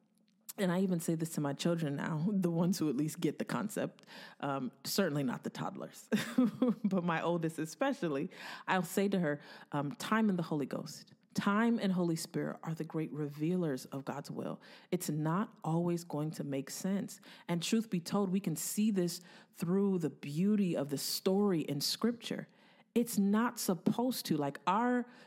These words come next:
this is actually faith at work." And that's the great part of being in the middle is,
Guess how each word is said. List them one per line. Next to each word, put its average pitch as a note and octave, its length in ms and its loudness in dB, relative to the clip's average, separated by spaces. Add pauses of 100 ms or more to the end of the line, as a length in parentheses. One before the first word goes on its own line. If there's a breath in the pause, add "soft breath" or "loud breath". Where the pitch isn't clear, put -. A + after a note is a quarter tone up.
this C4 180 2
is A#3+ 140 2 (100)
actually G3 520 2
faith - 680 0
at - 220 -4
work." D#3 680 -4 (400)
And G3 100 4
that's B3 260 2
the A3 120 0
great - 480 0
part - 300 0
of E3 220 -2
being B3+ 320 4
in E3 180 0
the C3 80 0
middle B2 340 -4 (240 loud breath)
is, G#3 240 2